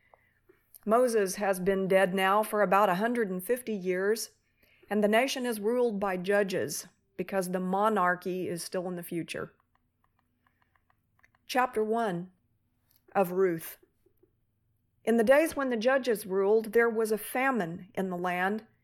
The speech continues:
and a man from Bethlehem in Judah, together with his wife and two sons, went to live for a while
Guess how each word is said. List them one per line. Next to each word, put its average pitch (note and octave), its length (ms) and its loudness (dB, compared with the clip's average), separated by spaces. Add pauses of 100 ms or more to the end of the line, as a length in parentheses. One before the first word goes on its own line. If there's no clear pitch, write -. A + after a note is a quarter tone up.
(680)
and A3 160 4
a A3 40 4
man B3+ 360 2
from A3+ 240 -2
Bethlehem B3+ 640 0
in G#3+ 240 -4
Judah, G3+ 580 -2 (680)
together A3+ 400 4
with G#3 160 -2
his G3+ 180 -4
wife G#3+ 380 0
and G3 120 -4
two A#3+ 220 -6
sons, F3+ 480 -6
went G#3 220 -6
to - 80 -8
live A#3 240 -2
for C4 180 -8
a B3+ 60 -6
while G3 640 -2